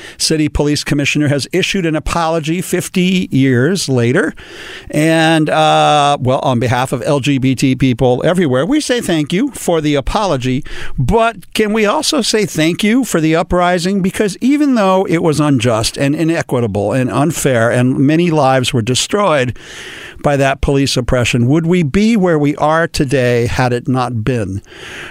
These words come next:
for not only the Stonewall uprising, but the Black Cat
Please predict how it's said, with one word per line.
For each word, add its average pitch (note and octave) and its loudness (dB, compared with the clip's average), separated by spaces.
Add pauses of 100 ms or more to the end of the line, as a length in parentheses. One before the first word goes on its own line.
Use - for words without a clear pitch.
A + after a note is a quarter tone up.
for C3+ 2
not E3 2
only D#3 2
the C3 0
Stonewall D#3+ 2
uprising, C3 0
but A#2 -2
the C3+ -2
Black D3 -2
Cat D#3 0